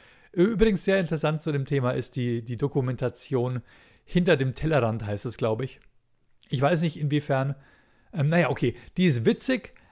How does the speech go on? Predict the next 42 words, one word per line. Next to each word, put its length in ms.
aber 260
die 220
ist 160
nicht 340
wirklich 480
befriedigend, 840
ne? 120
Die 100
ist 120
so 120
ein 60
bisschen 600
voyeuristisch 1300
und 140
man 180
will 100
die 80
Leute 300
halt 160
so 100
vorführen, 720
aber 280
man 200
sieht 280
halt, 340
die 80
sind 160
in 80
ihrem 180
eigenen 400
Universum 600
gefangen 640
und 220
die 80
stellen 240
sich 100
das 220
halt 100
so 140
vor 500
und, 260
äh, 300